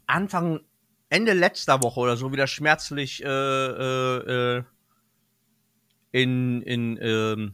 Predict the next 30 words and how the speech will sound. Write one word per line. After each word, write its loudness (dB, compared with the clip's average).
wie -10
sagt -2
man, -4
enttäuscht 2
worden 2
bin -4
von 2
jemandem, 2
den 0
ich, -8
äh, -6
gedacht 0
hatte, -2
also -4
der -6
war 6
nicht -8
privat 2
in -10
meinem -4
Umfeld, -6
aber 6
jemanden, -2
von -2
dem -2
ich -8
große -6
Stücke -8
gehalten 4
hab. -6